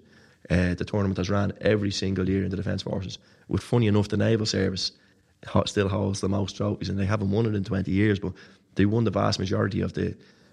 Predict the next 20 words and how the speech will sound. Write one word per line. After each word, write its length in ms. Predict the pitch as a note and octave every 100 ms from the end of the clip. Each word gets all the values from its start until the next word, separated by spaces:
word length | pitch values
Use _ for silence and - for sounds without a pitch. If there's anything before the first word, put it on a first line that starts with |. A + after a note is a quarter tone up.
| _ -
of 120 | F#2
the 100 | G2
initial, 460 | G2+ G2 G2 F#2
um, 400 | F#2 F#2+ F#2 F#2 - - - - - - - -
the, 160 | - -
the, 200 | G2+ G2
the 200 | - G2+
initial, 400 | G2 F#2+ F#2+ F#2+
uh, 240 | F#2+ F#2+
tournaments. 480 | F#2 F#2+ G2+ F#2+ - - _ - - -
But 180 | - F#2+
it's, 160 | F#2 -
uh, 240 | F#2+ G2
it's 160 | - -
a 60 | A2
really, 240 | B2+ A#2+
it's 120 | -
a 60 | A2
really, 300 | A#2+ A#2 G#2+
um, 420 | G#2 G2 F#2+